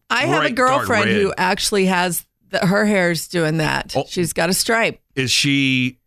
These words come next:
Speaker 2: working it like Bonnie Raitt is?
Speaker 1: Yeah, she lets it go. She, like, thinks it's cool.
Speaker 2: It's not uncool. I like it a lot. It's just, you can tell she's really working on that thing now.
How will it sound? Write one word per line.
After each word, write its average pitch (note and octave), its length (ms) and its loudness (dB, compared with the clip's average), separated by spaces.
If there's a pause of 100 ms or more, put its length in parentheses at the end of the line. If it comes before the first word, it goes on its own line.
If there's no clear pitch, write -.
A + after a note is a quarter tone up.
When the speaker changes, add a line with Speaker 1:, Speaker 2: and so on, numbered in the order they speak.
Speaker 2:
working D#3 420 0
it F#3 240 -4
like C3 240 -2
Bonnie C3+ 220 0
Raitt C#3 200 2
is? D#3+ 300 -2 (140)
Speaker 1:
Yeah, F4+ 220 2
she F4+ 220 0
lets F#4 220 0
it A#3+ 140 -2
go. B3 240 0
She, C#4+ 200 0
like, C4+ 220 0
thinks B3 240 0
it's A3 160 -4
cool. A#3+ 420 0
Speaker 2:
It's E3+ 220 -4
not F3+ 240 0
uncool. C#3 500 0
I C3 120 2
like D#3 240 0
it A2 60 0
a G2 60 2
lot. G#2+ 260 0
It's G#2 120 -2
just, A2+ 300 -4
you C3+ 100 0
can F#2+ 160 -2
tell A2+ 240 0
she's G2+ 240 0
really F#2 240 0
working F2 320 -2
on E2 140 0
that D#2+ 180 -4
thing E2 200 -14
now. E2 220 -8